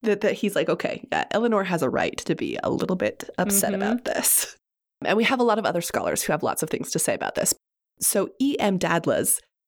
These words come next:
Speaker 1: in the article Form Affects Content, Reading Jane Austen, takes this idea that Miller presents, this idea of parallels between Robert and his toothpick case,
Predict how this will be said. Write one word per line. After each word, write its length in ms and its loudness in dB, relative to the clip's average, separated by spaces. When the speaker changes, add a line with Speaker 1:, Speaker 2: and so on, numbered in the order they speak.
Speaker 1:
in 100 2
the 120 2
article 500 2
Form 480 0
Affects 440 -4
Content, 760 -2
Reading 320 2
Jane 260 2
Austen, 500 -2
takes 440 0
this 180 0
idea 340 2
that 200 -2
Miller 360 2
presents, 600 0
this 160 0
idea 260 2
of 120 -6
parallels 560 2
between 340 -2
Robert 400 0
and 140 0
his 180 -4
toothpick 400 -2
case, 340 -2